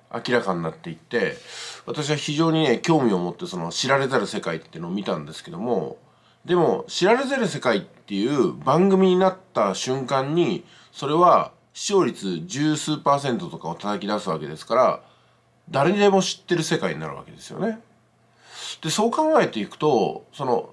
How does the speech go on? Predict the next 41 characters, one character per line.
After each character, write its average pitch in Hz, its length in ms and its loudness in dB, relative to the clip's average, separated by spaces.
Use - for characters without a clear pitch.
千 170 220 0
日 165 180 0
解 165 200 2
放 151 180 2
業、 95 180 2
む 104 140 -4
ち 143 80 -6
ゃ - 20 -10
く - 60 -12
ち - 60 -4
ゃ 139 40 -4
大 135 160 0
変 131 100 -4
な 127 100 -6
修 123 160 -6
行 123 100 0
だ 120 100 0
と 113 80 -6
思 90 180 -6
い 87 60 -6
ま 90 80 -6
す - 100 -14
し、 107 380 -4
世 135 100 -2
の 165 80 4
中 127 220 2
に 117 100 2
は 107 60 2
い 113 100 -2
ろ 170 120 2
ん 170 60 0
な 170 80 2
ね、 165 220 0
人 - 200 -2
に 156 120 2
知 - 100 -2
ら 151 120 4
れ 151 100 -2
て 151 80 -2
な 147 160 2
い 95 260 -2